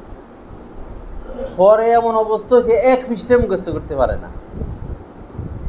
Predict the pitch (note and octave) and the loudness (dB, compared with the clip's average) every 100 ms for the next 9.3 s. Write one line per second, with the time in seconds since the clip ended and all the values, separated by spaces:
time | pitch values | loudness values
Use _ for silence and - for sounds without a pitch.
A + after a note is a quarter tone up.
0 | - - - - - - - - - - | -10 -14 -18 -14 -10 -10 -10 -14 -16 -18
1 | - - - - - - - E3 G#3 B3+ | -20 -10 -8 -8 -10 -12 0 4 6 4
2 | C4+ - C4 A#3+ G#3+ F#3+ F3 - D3 A#2 | 2 0 0 2 0 -2 -4 -4 -4 -2
3 | G2 F2 - - - - - - - - | -4 -8 -14 -16 -12 -10 -10 -14 -20 -20
4 | - - - - - G3+ A3+ A#3 A3+ G#3+ | -20 -20 -20 -20 -16 -4 4 6 8 8
5 | A#3+ A#3+ - G3 G#3 G#3 G#3+ A3 G#3 F#3+ | 6 4 -2 0 0 2 2 2 0 -2
6 | G3+ G3+ G#3 G3+ F3+ F3+ G3 G3 G3 G#3+ | -2 -2 2 2 4 2 0 0 0 0
7 | G#3 - - - - D#3 F#3 F3+ F3+ G3 | -4 -14 -20 -20 -10 2 4 4 4 0
8 | G3 G#3 G#3 G3+ G#3 G3+ F#3+ F3 E3+ E3 | 2 4 4 6 6 4 -2 2 2 4
9 | F#3 G3 A3 | 4 4 2